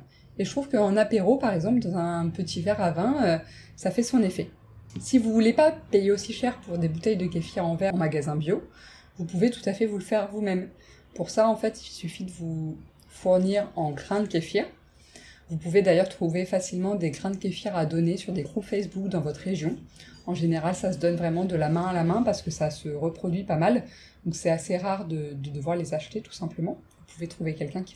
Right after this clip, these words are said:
vous en donnera généreusement. Et ces grains, finalement, il va falloir les faire fermenter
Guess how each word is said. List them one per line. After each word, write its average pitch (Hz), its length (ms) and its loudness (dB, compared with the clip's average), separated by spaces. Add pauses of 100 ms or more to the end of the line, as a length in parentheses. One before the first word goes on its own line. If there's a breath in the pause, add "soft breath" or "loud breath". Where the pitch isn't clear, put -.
vous - 100 -14
en 143 60 -8
donnera 151 340 -8
généreusement. 151 680 -4 (840 loud breath)
Et 202 60 2
ces 202 180 2
grains, 190 240 0
finalement, 180 420 0
il 220 80 0
va 170 120 4
falloir 165 280 0
les 180 100 -2
faire 156 200 -4
fermenter 151 560 -6